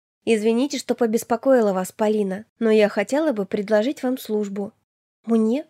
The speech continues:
Но я ещё учусь в гимназии и...» «Да, я заметила это. Но ваша классная мадам так строга, совсем не даёт простора для вашей фантазии, ведь так? Вы правы, но в этом году я заканчиваю гимназию и получу профессию,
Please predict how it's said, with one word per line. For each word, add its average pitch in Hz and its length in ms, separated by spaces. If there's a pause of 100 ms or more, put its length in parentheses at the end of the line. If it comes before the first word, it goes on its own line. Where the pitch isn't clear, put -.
Но 240 80
я 233 180
ещё 233 260
учусь 226 280
в 214 60
гимназии 220 800
и...» 214 400 (480)
«Да, 240 280
я 220 220
заметила 262 460
это. 196 380 (200)
Но 220 120
ваша 208 240
классная 214 480
мадам 214 360
так 220 180
строга, 214 480 (240)
совсем 302 400
не 254 80
даёт 214 320
простора 226 480
для 202 160
вашей 208 260
фантазии, 196 800
ведь 220 220
так? 311 260 (320)
Вы 233 160
правы, 240 480 (240)
но 247 100
в 240 60
этом 247 220
году 220 220
я 294 140
заканчиваю 226 560
гимназию 220 640
и 214 120
получу 226 340
профессию, 226 760